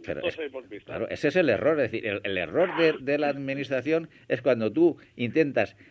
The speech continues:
Speaker 1: administrar aquello que desconoces.
Speaker 2: Correcto.
Speaker 1: Claro. Entonces, lo primero, pero porque, porque, eh, yo lo, lo, lo que me llama mucho la atención es cuando un político se pone a hablar del tema que sea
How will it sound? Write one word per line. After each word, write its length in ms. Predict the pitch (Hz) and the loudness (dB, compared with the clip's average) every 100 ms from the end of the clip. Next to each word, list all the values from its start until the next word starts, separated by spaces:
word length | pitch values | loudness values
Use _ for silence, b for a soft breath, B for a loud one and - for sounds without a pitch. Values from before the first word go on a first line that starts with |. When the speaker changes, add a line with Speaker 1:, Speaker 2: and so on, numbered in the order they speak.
| b | b
Speaker 1:
administrar 680 | 110 107 117 113 104 135 165 110 | -2 -2 -4 -6 -2 0 0 0
aquello 360 | 113 151 190 | -2 0 2
que 120 | 170 | 2
desconoces. 840 | 156 - 110 123 208 - - - - _ - - _ _ _ - | 2 2 0 2 0 -2 -8 -14 -20 _ -20 -20 _ _ _ -18
Speaker 2:
Correcto. 440 | 101 98 - - _ _ _ | -16 -16 -16 -18 _ _ _
Speaker 1:
Claro. 360 | 85 95 151 - B B | -2 0 0 -2 B B
Entonces, 340 | 101 107 143 190 | -2 0 2 2
lo 120 | 117 | 2
primero, 440 | 101 117 190 208 - b b b _ | 0 0 0 -2 -6 b b b _
pero 160 | 98 98 | -4 -2
porque, 380 | 104 104 98 - - | -2 -2 -4 -8 -4
porque, 380 | 107 90 107 104 95 - | -4 0 -2 0 -4 0
eh, 140 | 120 | 0
yo 140 | 120 156 | 6 6
lo, 160 | 185 | 8
lo, 260 | 147 120 107 | 6 4 2
lo 160 | 101 92 | -2 -4
que 80 | |
me 160 | 87 90 | -6 0
llama 200 | 107 143 | 0 0
mucho 260 | 143 139 139 | 0 2 2
la 80 | |
atención 400 | 131 135 120 139 | 2 0 -2 0
es 60 | 135 | 2
cuando 360 | 131 127 120 - | 2 4 2 0
un 160 | 123 127 | -4 4
político 460 | 135 123 123 131 127 | 6 6 2 0 0
se 100 | 117 | 0
pone 280 | 117 123 120 | 0 2 2
a 40 | |
hablar 340 | 113 123 143 B B B B B - | 6 6 4 B B B B B -2
del 260 | 107 101 | 0 2
tema 240 | 120 123 117 | 2 2 2
que 120 | 117 | 0
sea 420 | 131 131 139 | 6 6 6